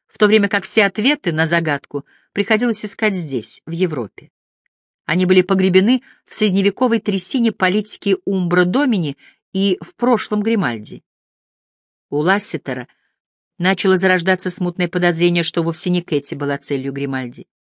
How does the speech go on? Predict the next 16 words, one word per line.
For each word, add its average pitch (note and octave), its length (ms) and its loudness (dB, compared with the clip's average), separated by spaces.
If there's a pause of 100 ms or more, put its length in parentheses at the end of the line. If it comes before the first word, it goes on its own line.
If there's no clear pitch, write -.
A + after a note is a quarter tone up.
(460)
Истинной F#3 460 0
целью C3 480 -4 (260)
являлся F3 520 2
Брэндон. C3 640 -4 (640)
Кэти A3+ 240 2
погибла, A3 540 0 (200)
сражаясь F3+ 640 0
за E3+ 240 2
жизнь D#3+ 320 0
своего D#3+ 340 -4
ребёнка, D3+ 540 -2
а E3+ 100 0
сам A#3+ 360 0
Брэндон D3+ 440 -2
был G3+ 160 -2
убит. B2+ 300 -6